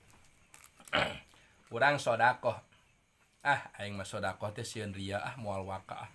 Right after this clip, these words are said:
moal jadi-jadi tah." Urang rek kaayaan ka masjid, "Ah, aing mah ka masjid teh sieun disebut ku jelema getol, ku batur euy, ah. Moal, ah, aing bisa disebut ria, moal jadi-jadi tah." Mending keneh, cek ulama,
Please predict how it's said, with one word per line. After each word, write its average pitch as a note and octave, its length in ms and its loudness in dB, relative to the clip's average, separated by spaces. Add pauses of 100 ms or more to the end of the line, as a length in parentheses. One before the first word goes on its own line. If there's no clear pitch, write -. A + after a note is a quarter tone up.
(120)
moal G2 160 -2
jadi-jadi G#2 560 -2
tah." - 40 -18 (2250)
Urang B2 400 6
rek C3+ 240 2
kaayaan B2 560 6
ka A#2+ 80 4
masjid, A#2+ 480 -2 (320)
"Ah, - 240 -2
aing A2 160 -2
mah A2 160 -6
ka A2 80 0
masjid A2 320 -4
teh A#2 160 -4
sieun A#2 240 -2
disebut A2 400 -6 (160)
ku A#2 80 -12
jelema G#2 400 -4
getol, B2 400 0
ku A#2 80 -10
batur B2+ 320 0
euy, E3+ 160 -4
ah. A3 160 -4 (320)
Moal, G#3 160 0
ah, - 160 2 (480)
aing G#2+ 80 -8
bisa G#2 240 -8
disebut A2 320 -6
ria, A#2+ 240 -2
moal A#2+ 160 0
jadi-jadi A#2 480 -2
tah." - 300 -14 (720)
Mending C4 720 8
keneh, C4+ 480 12
cek - 240 6
ulama, A3 400 12